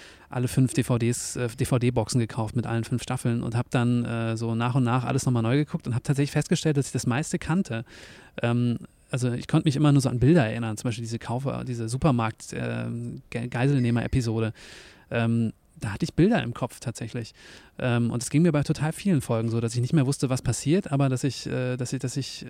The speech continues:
Bilder wiedererkannt hab und Figuren wiedererkannt hab. Natürlich auch total für die Serie spricht, ne?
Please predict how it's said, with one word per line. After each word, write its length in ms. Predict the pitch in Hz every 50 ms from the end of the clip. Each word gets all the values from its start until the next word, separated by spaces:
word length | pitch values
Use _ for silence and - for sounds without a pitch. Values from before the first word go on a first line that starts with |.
| - 160 131
Bilder 280 | - 156 180 190 143 123
wiedererkannt 500 | 175 175 127 123 - - 120 120 113 113
hab 180 | 117 113 -
und 140 | - 131 120
Figuren 340 | - 139 127 139 185 185 139
wiedererkannt 480 | 120 113 113 113 113 - - 117 113 113
hab. 160 | 110 107 - - - - - - -
Natürlich 240 | 131 - 135 135 131
auch 60 | 127
total 280 | - 143 - 131 143
für 100 | - - 135
die 80 | 127
Serie 280 | 120 143 156 135 110 98
spricht, 380 | - - 123 107 - - - -
ne? 160 | 120 135